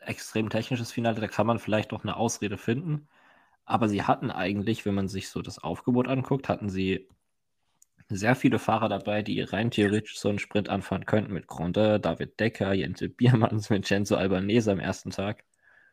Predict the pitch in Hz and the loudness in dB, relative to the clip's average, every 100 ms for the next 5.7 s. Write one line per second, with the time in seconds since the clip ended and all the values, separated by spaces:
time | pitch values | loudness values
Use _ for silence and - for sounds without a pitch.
0 | _ _ _ _ _ _ _ _ _ 127 | _ _ _ _ _ _ _ _ _ 0
1 | 120 117 113 113 117 117 107 - 101 98 | 2 2 0 2 4 2 -2 0 0 0
2 | - 101 - 110 113 107 110 113 104 104 | -2 -6 0 0 2 0 -2 -6 -8 -4
3 | 117 120 101 95 _ - 107 107 101 107 | -4 -4 -8 -10 _ -20 -6 -2 0 -2
4 | - 104 - 117 110 101 101 104 110 113 | -2 -6 -2 -2 0 -4 -4 -2 0 0
5 | 107 101 110 107 - 95 113 | -2 -2 -2 -4 -4 -4 -4